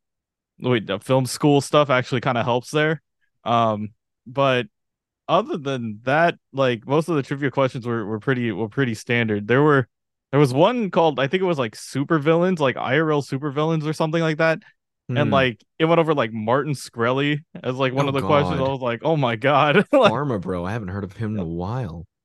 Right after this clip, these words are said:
Speaker 1: It's like, w-, uh, like, I know the answers to these, but I don't wanna know the answers to these. Uh, thanks. <laughs> But yeah, that's how that went. It was, it was pretty fun overall. I, I would,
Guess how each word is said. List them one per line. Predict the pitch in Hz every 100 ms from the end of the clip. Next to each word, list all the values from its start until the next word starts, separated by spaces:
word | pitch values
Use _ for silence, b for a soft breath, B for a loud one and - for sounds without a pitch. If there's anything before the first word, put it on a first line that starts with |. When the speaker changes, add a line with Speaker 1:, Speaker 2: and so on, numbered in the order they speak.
| _
Speaker 1:
It's | 175
like, | 185 170
w-, | 143 80 92
uh, | - - 135 - -
like, | 156 143
I | 139 151
know | 156 175
the | 156 156
answers | 170 160 143
to | 143
these, | 135 113
but | 123
I | 113
don't | 104 123 135 120
wanna | 123 117
know | 117 110
the | 113
answers | 107 120 107
to | 113
these. | 104 107 104 104 - -
Uh, | 120 113 110 113 113 _ _ _ _ _ _ _
thanks. | 143 147 120 - -
<laughs> | 160 - 254 - 185 - _ 123 - _ _
But | 135 131 123 - _ _ _
yeah, | 165 226 180
that's | 135 180
how | 156
that | 151 151
went. | 120 123 - 131
It | 147
was, | 165 151 143
it | 185
was | 214
pretty | 233 190
fun | 135 123
overall. | 110 104 98 98 98
I, | 120
I | 98 120
would, | 120 123 113 110